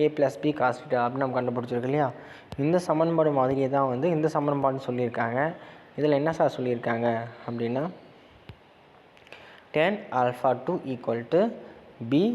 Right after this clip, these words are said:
sin theta divided by A plus B cos theta. சரிங்களா? அதே ஃபார்முலா தான், but இங்க தீட்டாவை அப்ளை பண்ணியிருக்காங்க. ஓகேங்களா?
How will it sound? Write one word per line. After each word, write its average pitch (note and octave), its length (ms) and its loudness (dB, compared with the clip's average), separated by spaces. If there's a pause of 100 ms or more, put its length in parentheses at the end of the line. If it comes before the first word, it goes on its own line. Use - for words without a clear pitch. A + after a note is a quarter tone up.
(140)
sin C#3 240 4 (120)
theta C3 280 0 (600)
divided A#2+ 280 0
by C3 140 4 (380)
A D3+ 140 4
plus C3+ 200 0 (120)
B D#3+ 120 0 (100)
cos C3 300 -2
theta. B2 240 -4 (580)
சரிங்களா? C3 260 0 (120)
அதே C3 240 2
ஃபார்முலா C#3 300 2 (120)
தான், E3+ 140 4 (460)
but D#3+ 240 4
இங்க D#3 160 4 (380)
தீட்டாவை G3 500 4
அப்ளை E3 280 4
பண்ணியிருக்காங்க. A#2 480 -2 (640)
ஓகேங்களா? C3+ 320 2